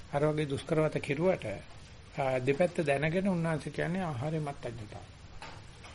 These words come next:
ඉතින් ඒක මේ තරම් ගැඹුරට කියන්නේ මොකද්ද? ඒක බුදුහාමරංගේ චරණ ගුණයක්. පසළොස් චරණ ගුණ වලින් එකක්. ඒ කියන්නේ බුදු කෙනෙකුට විතරයි ඒක තේරෙන්නේ. තමන්න කණ්ඩ ඕන ප්‍රමාණය, ආ,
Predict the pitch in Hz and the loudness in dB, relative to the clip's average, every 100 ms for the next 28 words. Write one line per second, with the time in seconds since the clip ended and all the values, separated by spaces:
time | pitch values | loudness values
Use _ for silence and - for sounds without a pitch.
0 | - - 156 147 151 160 160 156 160 151 | -8 -2 2 4 4 4 2 2 4 4
1 | 131 139 170 220 226 165 131 127 127 151 | 4 4 4 4 4 4 4 0 0 0
2 | 160 170 151 143 143 156 151 170 202 151 | 0 0 0 0 2 2 2 2 0 0
3 | 139 156 175 151 135 120 - - 123 147 | 0 2 0 2 0 0 -4 -6 -6 -4
4 | 139 - 147 135 123 131 147 180 156 120 | -4 2 2 2 -2 0 0 0 -2 0
5 | 165 - - - - - 151 160 170 135 | -2 -2 -12 -14 -14 -8 0 0 0 0
6 | 131 160 180 180 175 175 139 160 151 123 | 0 4 4 4 2 2 2 4 4 2
7 | 117 113 107 101 98 - - - - 143 | 0 -4 -8 -10 -12 -14 -14 -14 -10 -4
8 | 135 135 127 120 131 135 131 123 139 147 | -2 -2 -2 -2 0 0 -2 -2 0 0
9 | 196 - - - - - - 147 127 123 | 0 -4 -12 -16 -14 -14 -8 -2 0 0